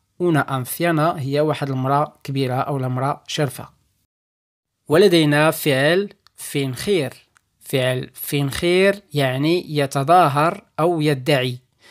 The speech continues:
يعني كيف تنقولوا بالدارجة، كيدير راسو، يعني شي حاجة، كيدير راسو. حنا غادي نشوفو. آه، نعطي مثال.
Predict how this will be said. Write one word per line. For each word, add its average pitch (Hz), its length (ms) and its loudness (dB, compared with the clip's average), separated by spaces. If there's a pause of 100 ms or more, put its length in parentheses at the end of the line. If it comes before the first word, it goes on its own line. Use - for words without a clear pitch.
(480)
يعني 147 360 2
كيف 165 200 -6
تنقولوا 147 340 -2
بالدارجة، 139 600 -2 (180)
كيدير 160 500 0 (140)
راسو، 143 540 0
يعني 139 200 -4
شي 147 140 -2
حاجة، 131 260 -4
كيدير 143 400 -2
راسو. 156 440 0 (360)
حنا 165 160 -4
غادي 151 140 2
نشوفو. 135 320 -6 (920)
آه، 139 280 4
نعطي 202 280 4
مثال. 175 500 2